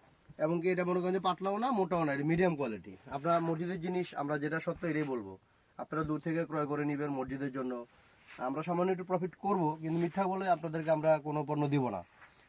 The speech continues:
এটা দেখেন এখানে সফট, এই যে দেখেন সুতা, অনেক সুতা আছে কার্পেটে, অনেক মোটা। এটা দশ মিলি বলা হয়, টেন মিলি। তো এই টেন মিলি কার্পেটগুলো আমরা এখন নামাজের কার্পেটের মধ্যে কালার আছে, এগুলো আমরা দিচ্ছি মাত্র সাতশো বিশ টাকা করে গজ।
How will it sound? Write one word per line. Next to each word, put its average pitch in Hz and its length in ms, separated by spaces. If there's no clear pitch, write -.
এটা 180 120
দেখেন 185 240
এখানে 165 220
সফট, 135 280
এই 131 60
যে 139 80
দেখেন 135 200
সুতা, 147 320
অনেক 160 140
সুতা 156 240
আছে 170 240
কার্পেটে, 165 400
অনেক 151 280
মোটা। 131 220
এটা 143 100
দশ 165 180
মিলি 190 160
বলা 151 260
হয়, 90 140
টেন 151 220
মিলি। 104 180
তো 131 80
এই 151 80
টেন 170 240
মিলি 196 160
কার্পেটগুলো 180 440
আমরা 175 220
এখন 175 160
নামাজের 160 340
কার্পেটের 165 340
মধ্যে 175 220
কালার 156 260
আছে, 165 200
এগুলো 165 200
আমরা 156 140
দিচ্ছি 156 260
মাত্র 170 260
সাতশো 160 280
বিশ 151 140
টাকা 160 220
করে 156 220
গজ। 139 240